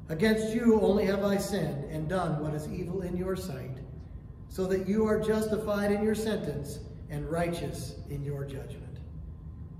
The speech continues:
Cast me not away from your presence, and take not your Holy Spirit from me.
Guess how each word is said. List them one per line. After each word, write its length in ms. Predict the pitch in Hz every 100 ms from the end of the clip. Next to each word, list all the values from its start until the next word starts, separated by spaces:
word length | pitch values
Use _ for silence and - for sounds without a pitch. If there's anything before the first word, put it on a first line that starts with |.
| -
Cast 340 | 165 196 202
me 80 | 208
not 240 | 202 202
away 260 | 202 202 202
from 140 | 202
your 140 | 202 196
presence, 680 | - 214 180 - - - - - - - -
and 160 | 170 180
take 240 | 220 226
not 340 | 220 247 240 202
your 120 | 208
Holy 300 | 202 220 220
Spirit 580 | 214 220 208 170 170 -
from 180 | 170 156
me. 240 | 135 -